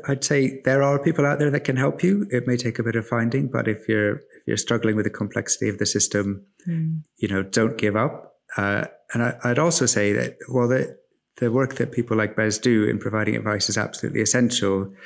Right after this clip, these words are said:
Speaker 2: Mm.
Speaker 1: I think the conversation also outlines that the, the system just isn't really fit for purpose and isn't really reflective of the values I think we should have as society.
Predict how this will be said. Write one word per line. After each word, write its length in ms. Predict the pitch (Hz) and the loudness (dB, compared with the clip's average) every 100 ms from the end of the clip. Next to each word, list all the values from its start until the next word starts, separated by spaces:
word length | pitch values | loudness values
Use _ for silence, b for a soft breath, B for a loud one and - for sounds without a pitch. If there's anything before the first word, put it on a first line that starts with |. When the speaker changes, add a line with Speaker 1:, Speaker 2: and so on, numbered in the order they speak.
| B B B 185 | B B B -8
Speaker 2:
Mm. 100 | 180 | -2
Speaker 1:
I 40 | |
think 160 | - 143 | 0 0
the 80 | 135 | 0
conversation 480 | 123 113 117 110 | 0 2 2 2
also 200 | 113 - | 0 0
outlines 320 | - 113 107 - | 0 0 0 0
that 160 | - | -2
the, 320 | 113 110 - - - | 0 -2 -2 -8 -2
the 60 | |
system 340 | - 151 - 113 | 0 2 2 2
just 260 | 101 - | 0 0
isn't 300 | 120 107 - - | 0 0 0 0
really 500 | 107 104 101 101 - _ _ _ | 2 4 4 0 -4 _ _ _
fit 300 | - - - | -4 -2 -2
for 120 | - | -2
purpose 500 | 104 110 104 107 - | 0 0 0 -2 0
and 120 | 104 104 | 0 0
isn't 260 | 101 120 | 0 -2
really 460 | 117 101 101 101 - - | 0 0 0 -2 -6 -10
reflective 380 | 101 101 - | -6 -6 -6
of 100 | 101 | -6
the 80 | 104 | -2
values 400 | 104 101 101 98 | -2 0 0 0
I 60 | 101 | -2
think 160 | - | -4
we 80 | 104 | -4
should 160 | - - | -6 -4
have 200 | 107 98 | -4 -2
as 120 | 98 | -2
society. 680 | 113 - 110 107 107 107 | 0 0 0 0 -2 -2